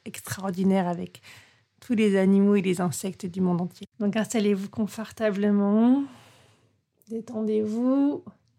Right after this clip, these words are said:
lâchez les tensions, posez-vous, sentez vos points d'appui, sentez vos hanches, votre bassin,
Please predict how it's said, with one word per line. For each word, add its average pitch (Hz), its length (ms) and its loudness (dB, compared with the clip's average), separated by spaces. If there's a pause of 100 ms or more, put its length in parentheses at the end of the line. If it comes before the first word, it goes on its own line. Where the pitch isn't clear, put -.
(1400)
lâchez 233 400 0
les 226 160 0
tensions, 254 840 4 (160)
posez-vous, 220 600 0
sentez 220 380 -4
vos 196 160 -4
points 220 240 -4
d'appui, 208 840 -4 (1160)
sentez 214 440 2
vos 196 240 2
hanches, 202 380 4
votre 196 220 4
bassin, 226 760 2